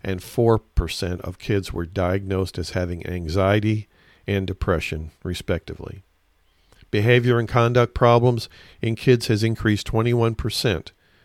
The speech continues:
between two thousand nineteen and twenty. Eight percent of kids lived with someone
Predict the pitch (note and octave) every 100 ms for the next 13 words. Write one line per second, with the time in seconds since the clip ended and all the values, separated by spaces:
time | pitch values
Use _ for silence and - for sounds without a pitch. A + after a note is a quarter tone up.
0 | - F#2+ - G2+ F2+ - G2 G2 F2+ G2
1 | F#2 F2+ E2+ G#2 F2+ D#2 D#2+ D#2 G#2+ F#2
2 | C#2+ D2+ _ _ _ _ _ _ _ _
3 | _ - A#2 C#3 - A2 A#2 G#2+ G2+ -
4 | A2 G2+ G#2 G#2 G2+ G2+ G2 - - A#2+
5 | B2 A2+